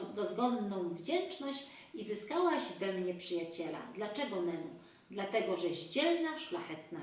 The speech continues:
i dobra”. Jelonek spacerował po komnacie, a Żuk latał nad stołem, pochłonięty oglądaniem smakołyków. Natomiast przy stole siedział czysto ubrany, ostrzyżony starzec o twarzy podobnej, acz róż-,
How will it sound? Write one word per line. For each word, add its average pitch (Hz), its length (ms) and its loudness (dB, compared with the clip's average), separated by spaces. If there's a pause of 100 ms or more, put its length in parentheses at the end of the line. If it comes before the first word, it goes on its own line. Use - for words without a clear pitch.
(120)
i 180 60 -8
dobra”. 170 480 -4 (460)
Jelonek 370 400 6
spacerował 240 560 0
po 208 140 -2
komnacie, 202 580 0
a 190 60 0
Żuk 175 180 0
latał 202 440 6
nad 185 200 -2
stołem, 240 400 2
pochłonięty 190 840 -2 (100)
oglądaniem 165 680 0
smakołyków. 165 760 -2 (400)
Natomiast 233 380 0
przy 269 120 0
stole 427 300 0
siedział 254 360 2
czysto - 380 -2
ubrany, 240 520 0 (400)
ostrzyżony 311 680 2
starzec 240 500 2 (120)
o - 80 -6
twarzy 196 300 2
podobnej, 202 760 0
acz 180 260 -2
róż-, 349 240 2